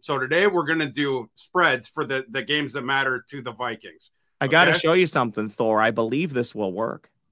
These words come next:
Speaker 1: Okay.
Speaker 2: How about that?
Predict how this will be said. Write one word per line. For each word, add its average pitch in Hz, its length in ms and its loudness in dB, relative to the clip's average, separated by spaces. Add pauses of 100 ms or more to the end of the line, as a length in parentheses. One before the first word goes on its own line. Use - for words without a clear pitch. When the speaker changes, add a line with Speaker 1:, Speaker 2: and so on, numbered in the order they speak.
(120)
Speaker 1:
Okay. 107 120 -12 (1800)
Speaker 2:
How - 80 -2
about 117 200 0
that? 151 460 2